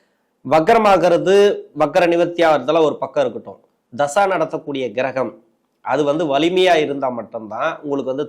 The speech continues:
தொழில் நல்லா இருக்கும். அந்த தொழில்ல வந்து முதலீடுகள் நீங்க போடலாம், மாற்று தொழில் பண்ணலாம். இது மாதிரி பண பரிமாற்றம் அப்படிங்கிறது நல்லாவே இருக்கும் அப்படின்னு எடுத்துக்கலாம். தசை நடத்தக்கூடிய கிரகம் சரியில்லைன்னாக்கா, இப்ப வந்து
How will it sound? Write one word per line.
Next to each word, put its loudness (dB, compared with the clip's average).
தொழில் -2
நல்லா -2
இருக்கும். -10
அந்த -8
தொழில்ல -2
வந்து -6
முதலீடுகள் -2
நீங்க -8
போடலாம், -4
மாற்று -2
தொழில் -4
பண்ணலாம். -2
இது 0
மாதிரி 4
பண 4
பரிமாற்றம் 2
அப்படிங்கிறது -4
நல்லாவே 2
இருக்கும் -2
அப்படின்னு -6
எடுத்துக்கலாம். -10
தசை 0
நடத்தக்கூடிய -4
கிரகம் -6
சரியில்லைன்னாக்கா, -6
இப்ப -8
வந்து 2